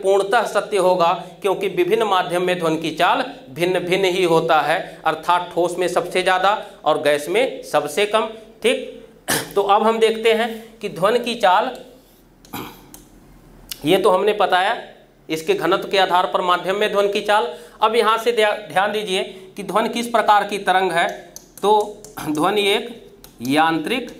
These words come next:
अर्थात अनुदैर्ध्य प्रकृति का तरंग है, ठीक। तो इसकी विशेषता क्या होती है? इसकी विशेषता होती है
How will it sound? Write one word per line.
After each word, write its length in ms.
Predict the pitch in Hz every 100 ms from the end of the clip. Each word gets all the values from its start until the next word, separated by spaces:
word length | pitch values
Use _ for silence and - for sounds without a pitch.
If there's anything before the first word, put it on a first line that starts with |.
| - - -
अर्थात 480 | 147 151 170 175 214 247 - - - - 151
अनुदैर्ध्य 560 | 160 156 160 190 -
प्रकृति 360 | 214 202 214 214
का 120 | 214
तरंग 300 | 202 208 208
है, 180 | 202 214 220 220 - - - - - - - - - - - - - - - - - - - - - - -
ठीक। 260 | 233 233 - - - -
तो 120 | 220
इसकी 340 | 196 196 - 254
विशेषता 540 | - 220 - 214 226
क्या 180 | 226 233
होती 320 | 214 214 220
है? 460 | 185 151 98 - - 175
इसकी 320 | 170 - 220
विशेषता 520 | 208 190 185 185 220
होती 400 | 202 190 190 208
है 180 | 185 175